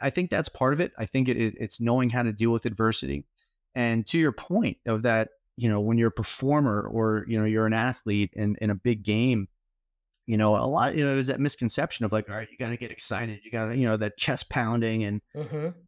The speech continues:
Speaker 1: but the truth of the matter is, it, it's, it's, it's about being calm. And, um,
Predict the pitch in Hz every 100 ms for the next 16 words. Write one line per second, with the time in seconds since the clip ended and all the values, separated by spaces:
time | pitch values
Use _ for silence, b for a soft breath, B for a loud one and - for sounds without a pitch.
0 | - 123 113 - 135 - 120 107 104 123
1 | 196 95 107 - 113 - - 123 113 -
2 | 120 - 143 - 143 104 - 107 90 -
3 | _ _ _ _ - 113 110 107 110 104
4 | 104 101 98